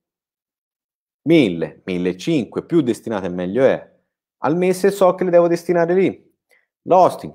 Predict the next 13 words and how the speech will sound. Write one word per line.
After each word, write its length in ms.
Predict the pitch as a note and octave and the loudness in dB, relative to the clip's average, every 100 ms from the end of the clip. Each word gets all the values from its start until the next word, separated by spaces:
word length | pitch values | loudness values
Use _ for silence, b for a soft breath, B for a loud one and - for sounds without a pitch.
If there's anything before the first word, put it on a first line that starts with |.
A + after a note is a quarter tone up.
| _ | _
mi 140 | - | -12
costa 380 | A2 D3+ D#3 D#3 | 0 2 2 0
mediamente 640 | D#3 D#3+ D#3 E3+ E3+ E3 D#3 | -2 -2 0 -2 -4 -6 -2
dai 320 | D#3 D#3 D3+ | 2 2 0
duecentocinquanta 840 | D#3 D3 D#3+ D3+ - E3+ E3 D#3+ | -2 -4 -8 -4 -2 -2 -2 -4
fino 200 | D#3 D3+ | -4 -4
a 40 | D3 | -4
mille 520 | D3+ D#3+ D#3+ E3+ A3+ | -4 -4 2 2 4
euro, 380 | D3+ E2+ D#2+ _ | 0 -2 -10 _
e 100 | - | -10
li 140 | A2+ B2+ | -8 -2
destino 420 | C#3 C#3 D#3 F3 | -2 -2 -4 0
lì. 360 | F#3+ F#2+ _ | -2 -4 _